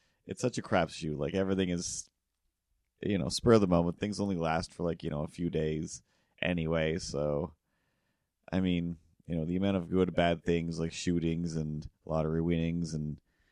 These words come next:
you know, that happen and everybody's like, "Oh, yeah, that, yeah, when was that again? Was that last year or last week? Uh, which one are they talking about?" You know, there's so many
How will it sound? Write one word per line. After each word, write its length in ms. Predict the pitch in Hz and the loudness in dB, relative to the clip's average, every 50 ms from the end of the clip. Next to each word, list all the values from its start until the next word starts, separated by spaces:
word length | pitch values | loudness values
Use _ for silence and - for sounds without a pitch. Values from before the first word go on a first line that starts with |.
| _ _ _ _ _ _ _ - | _ _ _ _ _ _ _ -10
you 80 | - 85 | -6 -6
know, 80 | 82 | -4
that 180 | 78 80 82 85 | -2 -4 -4 -4
happen 400 | 85 - 87 87 90 - 90 85 | -4 0 0 0 2 2 0 0
and 160 | 85 85 85 | 0 -2 -2
everybody's 460 | 87 85 87 85 85 85 90 85 80 | -2 -2 -2 -4 -4 -4 -4 -4 -2
like, 160 | 92 98 - - | -2 -2 0 4
"Oh, 200 | - 139 151 156 | 4 4 6 6
yeah, 420 | 160 165 170 165 160 151 127 110 104 | 4 2 2 2 2 4 4 2 2
that, 280 | 104 117 113 - - - | 2 0 0 0 -2 -4
yeah, 360 | 107 113 123 123 120 117 113 | -4 -4 -4 -4 -4 -4 -2
when 180 | 107 113 135 147 | 0 0 0 2
was 140 | 160 175 - | 0 0 0
that 140 | 175 175 180 | -2 -2 -2
again? 480 | - - - - 185 185 214 214 196 - _ _ _ _ _ _ _ _ - | -2 0 2 2 2 2 0 -2 -4 -8 _ _ _ _ _ _ _ _ -8
Was 80 | 123 131 | -2 -2
that 160 | 156 - - | -2 0 0
last 400 | 120 131 147 156 151 - - - | 0 0 0 0 -2 -4 -4 -2
year 260 | 160 151 156 156 143 | 0 0 2 4 4
or 60 | 120 | 4
last 340 | 110 110 113 113 107 - - | 4 4 2 2 0 -2 -2
week? 320 | 98 92 85 78 80 - | 0 2 2 2 0 -2
Uh, 600 | - 95 107 107 104 101 98 95 92 92 90 92 90 | -2 -2 -2 -2 -2 -4 -4 -4 -4 -6 -6 -8 -6
which 220 | 80 113 123 - 143 | -6 -6 -6 -4 -2
one 160 | 151 156 147 | -2 0 0
are 40 | 139 | 0
they 120 | 139 123 | -2 -2
talking 440 | - 120 113 107 110 95 95 92 87 | -4 -4 -6 -6 -6 -6 -6 -4 -4
about?" 300 | 85 82 80 80 80 82 | -2 -2 -2 -4 -4 -4
You 80 | 85 | -4
know, 120 | 87 87 87 | -2 -2 -2
there's 120 | 90 - | -4 -4
so 220 | - 123 123 123 120 | 0 2 2 2 2
many 340 | 113 107 98 92 90 90 | 0 0 -2 -2 -4 -6